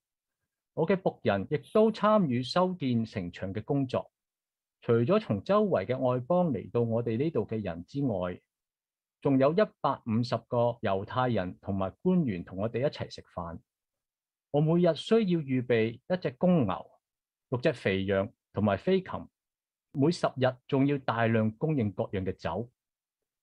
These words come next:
就算係咁樣，我仍然冇收省長嘅俸祿，因為民眾已經負擔沉重。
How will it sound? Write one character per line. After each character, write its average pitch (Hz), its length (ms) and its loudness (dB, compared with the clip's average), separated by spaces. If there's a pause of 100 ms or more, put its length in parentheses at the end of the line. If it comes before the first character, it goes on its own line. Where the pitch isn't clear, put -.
(340)
就 156 100 0
算 170 160 0
係 139 80 4
咁 139 180 2
樣， 135 300 2 (420)
我 147 100 -2
仍 127 160 0
然 107 340 0
冇 123 160 0
收 175 340 -2
省 143 360 -4
長 117 220 2
嘅 120 100 0
俸 113 320 -2
祿， - 160 -4 (840)
因 240 140 2
為 185 100 4
民 107 300 0
眾 147 200 2
已 143 120 -4
經 185 160 0
負 117 240 -4
擔 147 240 0
沉 87 280 -4
重。 95 320 -6